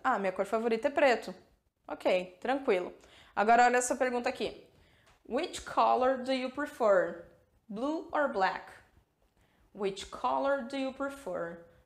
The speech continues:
Blue or black?" Qual cor você prefere? Azul ou preto? Quando eu pergunto dessa forma, eu tô dando opções pra pessoa escolher.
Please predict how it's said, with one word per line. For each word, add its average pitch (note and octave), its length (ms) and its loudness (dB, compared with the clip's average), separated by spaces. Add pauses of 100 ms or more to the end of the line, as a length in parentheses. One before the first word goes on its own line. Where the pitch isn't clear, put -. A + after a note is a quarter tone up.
(120)
Blue C4+ 580 -4
or C4 180 0
black?" F#3 400 -4 (580)
Qual G4 220 6
cor D4+ 200 4
você D4 260 0
prefere? F#3+ 560 2 (200)
Azul B3+ 560 0 (360)
ou F#4 120 0
preto? E3+ 460 -2 (540)
Quando - 160 2
eu A#4 100 6
pergunto C#4 400 4
dessa B3 300 4
forma, A3 540 4 (100)
eu B3 100 4
tô C4+ 140 4
dando C4+ 240 4 (160)
opções C4+ 760 0
pra C#4 160 0
pessoa C#4 440 0
escolher. A3+ 560 2